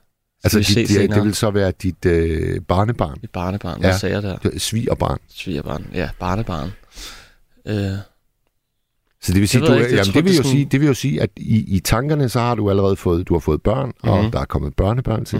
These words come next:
Speaker 1: Mhm.
Speaker 2: Og det er jo også noget, som jeg tror er vigtigt for rigtig mange, øh, pensionisttilværelser. Altså,
Speaker 1: Mhm.
Speaker 2: at man hjælper,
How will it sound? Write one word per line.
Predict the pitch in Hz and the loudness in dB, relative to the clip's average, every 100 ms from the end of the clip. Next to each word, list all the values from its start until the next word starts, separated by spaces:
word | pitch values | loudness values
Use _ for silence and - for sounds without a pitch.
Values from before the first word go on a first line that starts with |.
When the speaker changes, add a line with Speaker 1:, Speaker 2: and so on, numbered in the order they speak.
| 104 | -2
Speaker 1:
Mhm. | 98 110 - _ _ _ _ _ _ _ - | -4 -8 -18 _ _ _ _ _ _ _ -4
Speaker 2:
Og | 95 | 0
det | |
er | 170 | 2
jo | 135 | 2
også | 127 139 | 2 0
noget, | 131 | 0
som | - 104 | 0 0
jeg | 107 | 0
tror | - 117 107 | 0 0 0
er | |
vigtigt | 92 107 107 | 0 -2 -4
for | - 95 | -2 -2
rigtig | 101 107 | -2 -2
mange, | 85 92 110 | -2 0 0
øh, | 113 104 | 0 0
pensionisttilværelser. | 95 90 87 87 87 - 92 92 85 - | 0 0 0 -2 -2 -2 -2 -2 -2 -4
Altså, | - - 101 | -6 -2 0
Speaker 1:
Mhm. | 92 | 2
Speaker 2:
at | 90 | 2
man | 90 - - _ | 0 -4 -18 _
hjælper, | 101 98 113 - 101 | 0 2 0 -2 -2